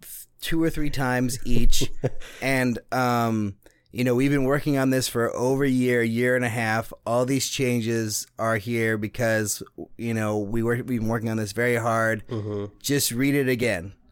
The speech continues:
Speaker 1: And so I read it again, and then I sat with her, and then she talked about the story. And then after she told me the whole story, big picture,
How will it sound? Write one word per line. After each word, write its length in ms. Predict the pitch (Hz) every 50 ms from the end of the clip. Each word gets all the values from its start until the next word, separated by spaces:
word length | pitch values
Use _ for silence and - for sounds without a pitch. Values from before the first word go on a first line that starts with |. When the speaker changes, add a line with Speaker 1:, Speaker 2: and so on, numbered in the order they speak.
| - - - _ -
Speaker 1:
And 400 | 123 120 120 120 120 120 117 - -
so 160 | - - -
I 120 | 135 127 127
read 160 | 135 156 165
it 100 | 165 160
again, 520 | 160 147 151 151 143 131 135 135 139 131 - - - _ _ _ _ _ _ _ _ _ _ _ -
and 840 | 131 135 135 135 131 131 131 127 127 123 123 123 120 123 120 120 - - _
then 320 | - 131 135 135 135 135 135
I 120 | 135 135
sat 360 | 123 - - 147 147 147 123
with 140 | 123 127 -
her, 280 | - 117 113 117 120 117
and 180 | - 95 120
then 120 | 120 120 120
she 160 | - - 123
talked 360 | - - - 123 131 131 -
about 140 | 127 123 107
the 60 | 110
story. 560 | - - - 139 131 127 117 113 110 110 110
And 100 | 101 117
then 100 | 127 123
after 360 | 123 120 123 123 123 - 156 143
she 160 | - - 147
told 320 | - - 147 143 139 135
me 160 | 139 139 135
the 160 | 131 123 120 113
whole 260 | 120 127 123 123 123
story, 500 | 123 - - - 120 117 117 123 123 123
big 280 | 113 117 120 110 -
picture, 540 | - - 131 117 - - 156 160 170 175 -